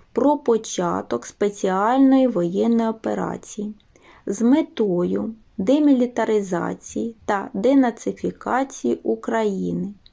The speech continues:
Уже за кілька хвилин почалися ракетні удари по території України.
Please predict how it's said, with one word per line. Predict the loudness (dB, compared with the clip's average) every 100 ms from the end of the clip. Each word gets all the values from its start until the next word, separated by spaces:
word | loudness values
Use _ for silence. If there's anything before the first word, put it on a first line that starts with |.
| -20 -20 -20 -20 -6
Уже | 2 2 2 4 4 2
за | 2 0
кілька | 0 2 4 4 4 -2 -4
хвилин | -2 2 4 6 4 2 0 -4 -4 -10 _ _ _ _ _ _ _ _ _ -20 -20 -18 -18 -18 2
почалися | 4 4 2 2 4 2 0 -2 -2 -2
ракетні | 0 0 0 0 2 2 4 2 0
удари | 0 0 0 0 0 0 0 -2 -2 -8
по | 2 4 4
території | 2 0 0 -2 -2 2 4 4 2
України. | 2 -2 -4 -2 0 2 0 0 -2 -4 -8